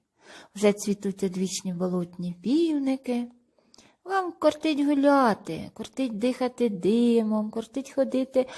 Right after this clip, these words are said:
ходора од весняного повітря. А ваш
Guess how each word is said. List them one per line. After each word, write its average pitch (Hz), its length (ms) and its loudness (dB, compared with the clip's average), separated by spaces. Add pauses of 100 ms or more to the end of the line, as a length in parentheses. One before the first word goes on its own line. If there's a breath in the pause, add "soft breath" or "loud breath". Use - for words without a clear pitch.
(200 loud breath)
ходора 240 600 4
од 233 120 -4
весняного 247 760 -2
повітря. 233 960 0 (600 loud breath)
А 233 100 -6
ваш 302 340 2